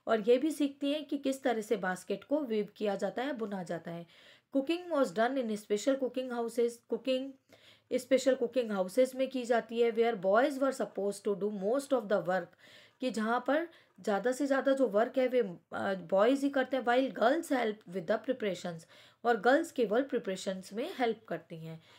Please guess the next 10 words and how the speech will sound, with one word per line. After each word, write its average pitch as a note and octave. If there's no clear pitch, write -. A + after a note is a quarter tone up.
Growing D#4
up C#4
male G3
in G3+
मध्य B3+
प्रदेश C4
in G3+
the F#3
nineteen G3
sixties, B3+